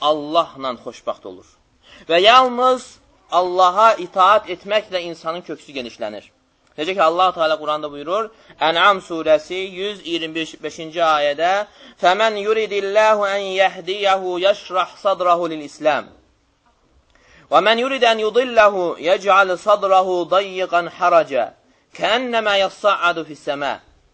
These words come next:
Yəni, Allah Teala kimi hidayət etmək, etmək istəyərsə, onun köksünü İslama açar. Yəni, İslamla onun köksünü genişləndirər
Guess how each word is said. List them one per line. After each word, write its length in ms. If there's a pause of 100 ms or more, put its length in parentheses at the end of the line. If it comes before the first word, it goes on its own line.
(320)
Yəni, 120
Allah 360
Teala 280
kimi 260
hidayət 320
etmək, 240 (100)
etmək 300
istəyərsə, 680 (1160)
onun 300
köksünü 520
İslama 440
açar. 340 (520)
Yəni, 100
İslamla 460
onun 240
köksünü 360
genişləndirər 840